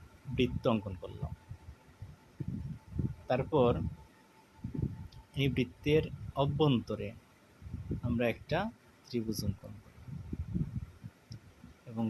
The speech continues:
ত্রিভুজের নাম দিলাম এবিসি। এখানে এ, এই বিন্দু বি এবং এই বিন্দু সি। এবার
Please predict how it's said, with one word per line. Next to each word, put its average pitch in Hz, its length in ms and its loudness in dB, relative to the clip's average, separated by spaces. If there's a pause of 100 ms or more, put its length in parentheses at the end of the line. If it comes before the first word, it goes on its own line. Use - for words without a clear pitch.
ত্রিভুজের 123 500 0
নাম 113 120 6 (120)
দিলাম 160 260 4 (1080)
এবিসি। 117 800 4 (2250)
এখানে 135 300 2 (1400)
এ, - 20 4 (1600)
এই 127 140 -4
বিন্দু 127 320 -4 (160)
বি 131 140 -4 (600)
এবং 113 140 -6 (100)
এই 104 100 -6
বিন্দু 104 320 -4
সি। - 120 -20 (2250)
এবার 156 160 4